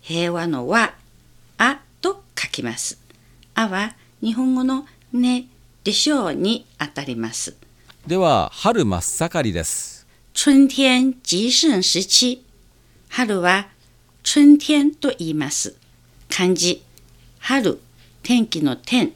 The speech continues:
Speaker 1: と書きます。真っ盛りです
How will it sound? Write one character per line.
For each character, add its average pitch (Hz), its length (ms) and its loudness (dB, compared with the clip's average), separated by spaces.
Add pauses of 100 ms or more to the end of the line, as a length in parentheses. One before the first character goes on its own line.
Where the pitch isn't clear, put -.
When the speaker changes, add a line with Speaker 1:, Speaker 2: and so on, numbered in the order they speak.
(320)
Speaker 1:
と 285 140 -4
書 - 220 -6
き - 140 -8
ま 107 140 -6
す。 - 240 -10 (1000)
真 175 160 0
っ 170 40 -10
盛 320 420 -2
り 170 120 -2
で 151 120 -2
す - 280 -4